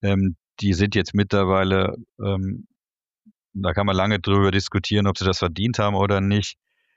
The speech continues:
ähm, nicht mehr, äh, im Fokus der Menschen.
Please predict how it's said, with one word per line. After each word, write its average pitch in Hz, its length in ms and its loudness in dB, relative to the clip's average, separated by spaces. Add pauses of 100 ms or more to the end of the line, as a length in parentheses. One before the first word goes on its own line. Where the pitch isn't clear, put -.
(300)
ähm, 98 280 0
nicht 104 260 0
mehr, 98 440 2 (280)
äh, 95 200 -4
im 98 160 -2
Fokus - 500 0
der 87 120 0
Menschen. 113 540 -4